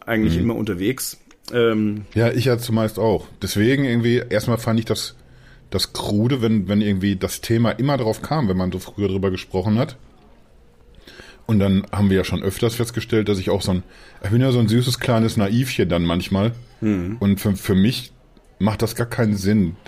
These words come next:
Speaker 2: mich als jemand anders darzustellen, als ich wirklich bin.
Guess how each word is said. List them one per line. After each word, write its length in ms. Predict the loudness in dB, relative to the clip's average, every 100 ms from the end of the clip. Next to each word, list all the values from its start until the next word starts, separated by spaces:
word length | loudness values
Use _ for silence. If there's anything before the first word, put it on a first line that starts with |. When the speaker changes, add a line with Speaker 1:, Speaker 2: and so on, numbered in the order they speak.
| -4
Speaker 2:
mich 180 | -2 0
als 180 | -2 0
jemand 280 | 0 0 0
anders 300 | 0 0 0
darzustellen, 640 | 0 -2 -4 0 0 0
als 160 | -4 -4
ich 100 | -6
wirklich 260 | -6 -8
bin. 220 | -2 -2